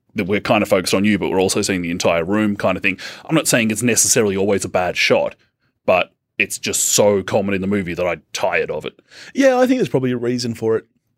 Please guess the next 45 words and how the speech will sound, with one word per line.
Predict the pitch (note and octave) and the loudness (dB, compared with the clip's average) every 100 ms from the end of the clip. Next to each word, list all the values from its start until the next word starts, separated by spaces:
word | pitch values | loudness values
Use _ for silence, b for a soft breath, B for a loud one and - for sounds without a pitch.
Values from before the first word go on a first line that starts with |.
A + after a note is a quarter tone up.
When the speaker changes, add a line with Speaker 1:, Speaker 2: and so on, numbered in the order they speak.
| _ _ - | _ _ -4
Speaker 2:
I | D3+ | -2
think | C#3+ - | 0 2
I'd | D#3 | 2
like | E3 D#3+ | 4 2
to, | - C#3 | 0 2
I'd | C3+ | 2
like | C3+ | 2
to | - | 2
ask | B2 A2+ | 0 0
John | A#2+ G2+ | -4 -2
Frankenheimer, | G#2 G2+ G#2+ A2+ G#2+ | -4 -2 -4 -4 -2
Speaker 1:
Um, | |
Speaker 2:
but | A#2 | -4
he, | A#2 | -2
Speaker 1:
and | B2+ | -2
he | G#2+ | -2
Speaker 2:
he's | A#2+ | 0
Speaker 1:
took, | F3 | 2
Speaker 2:
dead, | A#2+ G2 | 4 2
Speaker 1:
he, | A2+ | -2
Speaker 2:
sadly. | F2+ - - | -6 -6 -2
Speaker 1:
he | C#3 | 2
took | D#3 C3+ | 2 4
all | C#3+ | 4
the | B2+ | 4
secrets | - B2+ A#2 A#2+ | 2 2 0 -2
of | |
this | A2 A#2 | -2 -2
film | B2 A#2+ | 0 0
to | B2+ | -2
the | A#2 | -2
grave. | F#2+ F2 F2 - _ - | -2 -2 -4 -12 _ -2
Speaker 2:
He | C3 | -2
did. | A#2+ G#2 - B B B B - | 0 -4 -6 B B B B 2
I, | F3+ A#3+ B3+ G#3 - | 4 6 4 0 -6
you | F#3 | 2
know, | E3+ | 4
this | E3+ G#3 | 4 2
was | G3+ | 2
the | C3+ | 4
last | B2 A#2 - | 4 4 0
film | A#2+ | 0
he | B2 | 2
ever | G#2+ | 0
directed. | F2 F#2+ G#2+ D#2 C#2+ | -2 -4 -4 -8 -12